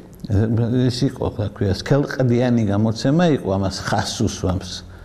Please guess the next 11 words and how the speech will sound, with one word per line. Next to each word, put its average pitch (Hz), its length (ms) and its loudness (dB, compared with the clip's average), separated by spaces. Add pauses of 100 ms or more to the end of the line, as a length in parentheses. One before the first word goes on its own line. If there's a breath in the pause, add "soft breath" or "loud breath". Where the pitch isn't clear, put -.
(220 loud breath)
ჰემინგუეი, 107 540 2
რომელსაც 107 480 0 (320)
დიდხანს, 113 540 0
დიდხანს, 113 460 0
მაკიდან 107 480 0
დიდი 110 320 2 (360)
დროის 113 420 0
განმავლობაში 120 680 0 (520 loud breath)
არ 127 280 2
მოუწევს, 139 680 2 (580)
არ, 110 320 0